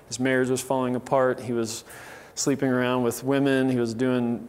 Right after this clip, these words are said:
all kinds of stuff that he shouldn't have been doing, and got to the point where his wife said, "Listen," the, the, the divorce papers were on the table. He had also been a police officer, done all these things, done amazing,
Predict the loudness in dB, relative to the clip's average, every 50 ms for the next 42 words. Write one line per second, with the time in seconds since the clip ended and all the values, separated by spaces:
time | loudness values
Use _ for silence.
0 | -12 -6 -2 0 2 2 2 0 0 -2 0 0 0 0 0 2 2 2 2 2
1 | 0 -2 -2 -2 -2 -2 -2 0 0 0 2 2 0 0 0 0 2 2 2 2
2 | 0 -2 -4 -8 -12 -18 -20 -16 -12 -10 -4 0 0 0 0 0 0 -2 -2 -2
3 | 0 0 0 0 0 0 0 2 2 2 2 0 -2 -4 -8 -14 -20 -20 -20 -16
4 | -6 -2 -2 0 2 4 4 4 2 2 2 4 4 4 4 4 4 2 2 2
5 | 0 0 0 0 -2 -4 -8 -16 -6 0 0 2 2 2 0 -2 -2 -4 -8 -8
6 | -4 -2 -2 0 0 2 2 4 4 2 2 2 2 2 4 4 2 0 0 0
7 | 0 0 0 0 0 -2 -2 0 2 2 4 4 2 2 4 4 4 4 4 2
8 | 0 0 0 -2 -2 -2 0 2 2 2 2 2 0 0 0 -2 -6 -4 0 0
9 | 2 2 2 0 -2 -6 -10 -16 -18 -18 -20 -18 -6 -2 0 2 2 4 4 4
10 | 4 4 4 2 2 2 2 0 0 -2 -2 -2 -2 0 0 0 2 2 4 4
11 | 4 4 2 2 0 0 -4